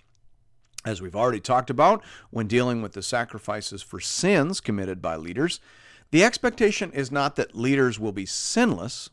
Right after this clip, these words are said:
Of course they'll sin. They'll sin because they're sinners. They will sin because they're not Jesus,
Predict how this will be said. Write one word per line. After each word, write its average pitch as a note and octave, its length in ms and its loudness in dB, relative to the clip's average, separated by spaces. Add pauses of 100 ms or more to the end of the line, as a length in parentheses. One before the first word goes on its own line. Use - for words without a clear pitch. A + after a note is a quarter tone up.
Of - 120 -20
course G#3 200 4
they'll E3 160 2
sin. E2 380 -6
They'll G2 160 -8
sin C#3+ 280 -2
because C3 280 -2
they're B2 140 -2
sinners. G#3 440 -2 (440)
They C3+ 100 6
will C3+ 100 2
sin C#3+ 220 0
because B2 280 -2
they're A#2 140 2
not F#2 200 -4
Jesus, - 560 2